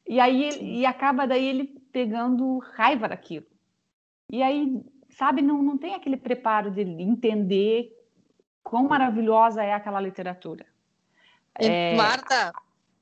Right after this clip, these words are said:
Speaker 2: meu, meu filho, meu filho mais velho, eu tenho um filho de trinta e oito anos, ele go-, ele é um leitor, assim,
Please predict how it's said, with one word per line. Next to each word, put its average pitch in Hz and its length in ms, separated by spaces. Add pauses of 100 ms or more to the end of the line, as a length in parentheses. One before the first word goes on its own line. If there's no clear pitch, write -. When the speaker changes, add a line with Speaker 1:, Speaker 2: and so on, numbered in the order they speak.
(580)
Speaker 2:
meu, 226 320
meu 233 260
filho, 269 560
meu 214 180
filho 233 260
mais 208 220
velho, 220 260
eu - 40
tenho 208 160
um - 20
filho 214 300
de 190 100
trinta 208 300
e 202 40
oito 196 260
anos, 202 560
ele 202 340
go-, 190 220
ele 202 340
é 196 300
um 233 120
leitor, 220 520
assim, 247 840